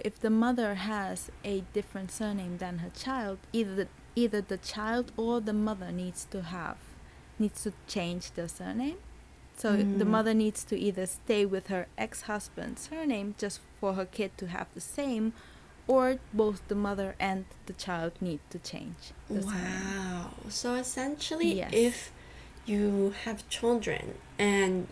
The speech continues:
Speaker 2: you seek to have a divorce, you have to change not only
Speaker 1: Mm-hmm.
Speaker 2: your name, but also your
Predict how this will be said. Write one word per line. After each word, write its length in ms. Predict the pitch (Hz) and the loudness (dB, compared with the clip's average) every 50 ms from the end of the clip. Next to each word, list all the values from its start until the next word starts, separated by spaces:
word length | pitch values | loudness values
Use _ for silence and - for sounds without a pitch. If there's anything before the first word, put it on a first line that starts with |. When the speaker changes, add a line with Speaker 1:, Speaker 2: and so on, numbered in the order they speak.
| - - - - | -12 -12 -4 4
Speaker 2:
you 180 | 196 202 196 | 6 8 8
seek 340 | 190 - - - 202 196 - | 8 6 6 4 4 2 0
to 100 | - 208 | -2 -2
have 140 | 196 196 190 | 0 0 0
a 40 | 185 | -2
divorce, 640 | 185 - 170 165 - 165 165 151 - - - - | -2 -2 -2 -2 -2 -2 -2 -2 -2 -2 -2 0
you 80 | 180 180 | 0 0
have 220 | 202 202 180 - | 0 -2 -4 -2
to 120 | - 208 196 | -2 -2 -2
change 380 | 196 - 202 170 170 165 - | 0 0 0 0 0 0 -2
not 240 | - 175 220 254 - | -2 -2 -2 -2 0
only 260 | - 175 165 165 165 226 | 0 0 2 2 0 0
Speaker 1:
Mm-hmm. 220 | 214 196 208 202 208 - - - - | 0 -2 -4 -6 -8 -10 -14 -12 -8
Speaker 2:
your 360 | - 175 175 185 185 190 202 214 | -2 0 2 4 4 4 2 2
name, 360 | 220 226 240 247 262 269 294 - | 2 2 2 2 2 0 0 0
but 160 | 202 175 - | 0 0 0
also 380 | 180 175 175 175 - - 190 | 0 0 0 0 0 0 2
your 420 | 180 175 165 165 160 - - - | 0 0 0 0 -2 -2 -2 -4